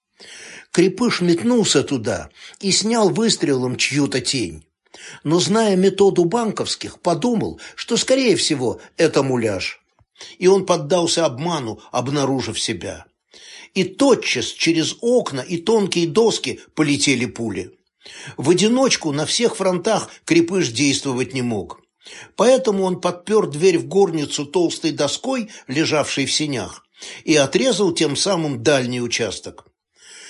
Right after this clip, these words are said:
Пробравшись в хлев и разобрав часть крыши, он увидел наступающих и меткими выстрелами уложил двоих. Ханурика среди них не было, и Крепыш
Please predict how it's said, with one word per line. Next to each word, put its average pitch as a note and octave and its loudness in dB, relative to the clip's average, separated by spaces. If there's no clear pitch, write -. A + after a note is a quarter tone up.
Пробравшись F3 -2
в - -10
хлев F3+ -2
и E3 2
разобрав F3+ 0
часть - -2
крыши, - -4
он A3 2
увидел F#3 2
наступающих F3 0
и F3+ -2
меткими F#3 2
выстрелами C3+ 2
уложил B2 0
двоих. G#2 -4
Ханурика A#3 0
среди F3 0
них F#3+ 0
не F#3+ 2
было, E2+ -8
и E3+ -2
Крепыш G3 -2